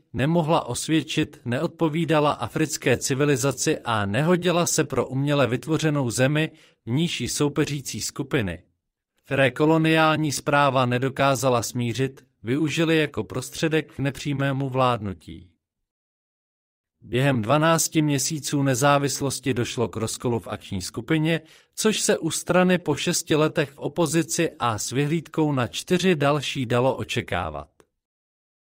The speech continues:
Někteří členové podporovali Avolova a jiní Akintolu.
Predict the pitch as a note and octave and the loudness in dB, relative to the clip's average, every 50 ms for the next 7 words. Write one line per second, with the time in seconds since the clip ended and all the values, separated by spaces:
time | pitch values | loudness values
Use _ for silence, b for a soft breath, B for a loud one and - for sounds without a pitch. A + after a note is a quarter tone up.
0 | _ _ _ _ _ _ _ _ _ _ _ _ _ _ - A#2 A#2 A#2 D3 C#3 | _ _ _ _ _ _ _ _ _ _ _ _ _ _ -4 -4 -2 0 -2 -2
1 | - C#3+ C#3+ - - - C3 D3 D#3+ E3 E3+ D#3 E3 D#3+ D3+ D3 - D3 C#3 - | 0 0 -2 -2 -2 0 2 2 4 4 4 4 4 4 4 2 0 -4 -6 -2
2 | - D3 C#3 C#3 C#3 C3 C3 C3+ C3+ B2 - - B2+ B2 C3+ C#3 C#3 C3+ B2+ C3+ | -2 0 2 4 4 6 6 4 4 4 2 0 -2 0 2 4 4 4 4 4
3 | C3+ B2 - - B2 A#2+ A2+ G#2+ G2+ A#2+ B2 B2+ C3+ C3+ F2 F2+ - - C#3+ C#3 | 2 2 2 0 0 0 2 2 2 0 0 0 0 -2 -4 -8 -6 -4 -2 -2
4 | C3 - - F#2+ F2 C#2+ C2 | -2 -2 -4 -6 -6 -6 -10